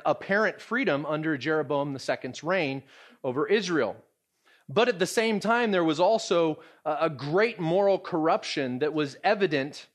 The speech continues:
uh, or was evidence of Israel's spiritual decline and their lack of faithfulness to Yahweh and his covenant. Um, we learn in seven fifty-three, Jeroboam the second died, and upon his death, anarch-, anarchy and chaos really broke,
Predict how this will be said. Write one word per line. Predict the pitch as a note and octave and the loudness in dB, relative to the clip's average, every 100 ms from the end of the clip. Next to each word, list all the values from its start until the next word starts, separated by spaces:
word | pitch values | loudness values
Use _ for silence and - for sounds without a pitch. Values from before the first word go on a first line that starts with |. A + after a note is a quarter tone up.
| _ _ _ _ | _ _ _ _
uh, | C#3 C#3 C#3 | 0 2 2
or | E3 | 2
was | D#3 D3+ C#3 | 4 2 2
evidence | F3+ F#3 D#3 D3+ D#3+ | 0 2 0 -2 -2
of | D3 | -2
Israel's | D#3+ D#3+ E3+ D#3+ C#3+ | -2 0 0 0 0
spiritual | - - F#3+ F#3+ F#3 - E3 D#3 - B2 | -6 0 4 4 2 2 0 0 -4 -4
decline | D#3+ - F3+ F3+ E3 B2 | -4 0 2 4 2 0
and | C3 D3+ | 0 0
their | D#3 D3 | 2 2
lack | D#3 E3 E3 | 4 2 -2
of | C#3+ - | -10 -4
faithfulness | E3 E3+ F3 D3 C3+ B2 | -2 -2 -4 -6 -6 -8
to | - | -6
Yahweh | C#3+ C#3+ C#3 B2 | 0 0 0 -4
and | A#2 | -6
his | B2 | -12
covenant. | - F#3+ F3+ A#2 F2 _ _ _ _ _ - _ _ | -2 0 0 -2 -6 _ _ _ _ _ -20 _ _
Um, | - A2+ A#2+ A#2 | -16 -12 -12 -12
we | C#3+ D#3 D3+ | -6 0 2
learn | D#3 G3+ F3+ D#3+ | 4 2 2 -2
in | D3+ D3 | -4 -6
seven | C#3 G3 F#3+ F3+ | 2 2 2 0
fifty-three, | F#3+ - D#3 - F#3 D3+ | -2 -2 -8 -2 -2 0
Jeroboam | D#3+ D#3+ C3+ E3 D#3+ | 2 2 2 0 0
the | C#3+ | -4
second | - D3+ C#3+ C3 - C3+ | -2 -2 -2 -8 -12 -2
died, | D#3+ F3 B2 A2+ C3+ _ _ _ _ _ - | 2 4 2 0 -6 _ _ _ _ _ -2
and | D3+ | 0
upon | D3+ - G3+ G3 | 0 2 2 4
his | F#3 B2+ | 0 0
death, | E3 E3 - - | 0 0 -2 -4
anarch-, | D3+ D#3+ D#3+ D#3+ D3+ | -2 -2 -2 -2 0
anarchy | D3+ F3 D#3+ D#3+ C#3+ | 0 0 0 -2 -6
and | A#2 | -6
chaos | - E3 C3+ - | -2 0 0 -2
really | D3 C3+ | -6 -6
broke, | A2+ B2+ C3+ B2+ - | -6 -2 -2 -2 -14